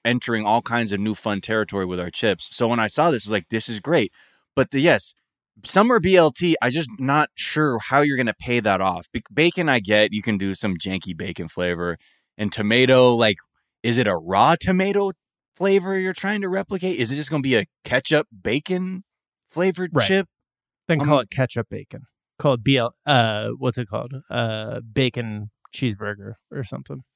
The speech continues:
Speaker 1: Ketchup and bacon and being like, "Look, you fucking creeps, come and get it."
Speaker 2: I mean,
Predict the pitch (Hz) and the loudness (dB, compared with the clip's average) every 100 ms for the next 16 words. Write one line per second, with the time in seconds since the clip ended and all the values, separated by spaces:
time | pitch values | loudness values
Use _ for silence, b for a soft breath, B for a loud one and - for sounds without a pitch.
0 | _ _ - 101 113 - 92 80 101 95 | _ _ -4 -2 0 -2 -4 -2 -2 -2
1 | 82 80 87 87 92 90 95 101 87 85 | -6 -8 -10 -6 -4 -2 0 -2 -2 -10
2 | - - - 92 - 87 - 90 95 - | -12 -16 -6 -4 -4 -8 -6 -6 -6 -8
3 | - - 98 95 95 90 85 _ _ _ | -12 -6 -4 0 0 0 -4 _ _ _
4 | - 143 151 | 0 2 2